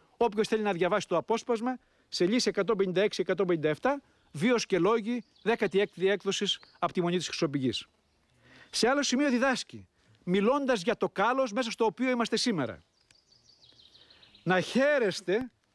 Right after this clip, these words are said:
όσα σας περιβάλλουν. Όλα μας διδάσκουν και μας οδηγούν στο Θεό.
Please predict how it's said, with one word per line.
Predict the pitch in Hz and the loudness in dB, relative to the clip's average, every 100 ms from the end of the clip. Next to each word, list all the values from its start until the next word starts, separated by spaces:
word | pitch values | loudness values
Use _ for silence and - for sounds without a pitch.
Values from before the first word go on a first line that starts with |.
| _ _ - _ | _ _ -20 _
όσα | 196 262 247 247 | 0 2 2 -2
σας | 233 208 | -2 -4
περιβάλλουν. | 226 214 202 254 190 123 82 - _ _ _ _ _ _ _ _ _ _ _ - | 0 0 2 2 2 -2 -6 -20 _ _ _ _ _ _ _ _ _ _ _ 0
Όλα | 226 269 | 2 2
μας | 254 202 | 0 -2
διδάσκουν | 190 254 - 233 | 0 -2 -2 -2
και | 226 | 0
μας | 214 | 0
οδηγούν | 202 185 262 | 0 0 -2
στο | 233 214 | -2 -2
Θεό. | - 233 160 | 2 2 2